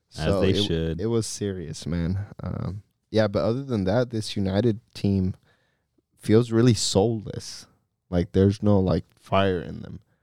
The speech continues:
Speaker 1: I think they need a nine, and they need to drop Rashford, is what I was seeing a lot of people say. Rashford
Speaker 2: Okay.
Speaker 1: does his best wide, right?
Speaker 2: Yeah, th-
Speaker 1: And today they put him up,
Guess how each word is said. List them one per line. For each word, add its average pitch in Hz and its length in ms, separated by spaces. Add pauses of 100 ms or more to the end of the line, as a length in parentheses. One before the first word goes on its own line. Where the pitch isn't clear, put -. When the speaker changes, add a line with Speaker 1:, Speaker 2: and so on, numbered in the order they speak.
(180)
Speaker 1:
I 82 100
think 147 220
they 160 120
need 143 180
a 131 60
nine, 101 560 (560)
and 92 140
they 98 60
need 101 180
to 92 60
drop 87 400
Rashford, 78 680 (200)
is 85 100
what 82 140
I 78 60
was 78 120
seeing 85 220
a 78 40
lot 78 140
of 80 60
people 92 260
say. 95 320 (520)
Rashford 90 340
Speaker 2:
Okay. 104 60
Speaker 1:
does 110 180
his 104 140
best 95 280
wide, 85 440 (220)
right? 90 180
Speaker 2:
Yeah, 101 320
th- 76 120 (280)
Speaker 1:
And 90 420 (240)
today 90 280
they 90 80
put 95 140
him 90 140
up, 87 140